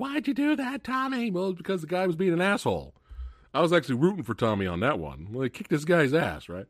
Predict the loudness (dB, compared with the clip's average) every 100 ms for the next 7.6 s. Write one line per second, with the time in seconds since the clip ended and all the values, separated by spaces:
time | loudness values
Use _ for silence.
0 | _ _ _ _ _ _ _ _ _ -4
1 | -2 -2 -6 -10 _ _ _ _ _ _
2 | _ -20 _ -10 -10 -4 -2 -2 -6 -20
3 | _ _ _ _ _ _ -14 -8 -8 -8
4 | -8 -10 -12 -18 _ _ _ _ _ _
5 | _ _ 2 4 4 2 2 2 4 4
6 | 2 0 -2 -4 -6 -6 -4 -6 -6 -6
7 | -6 -4 -4 -2 0 -2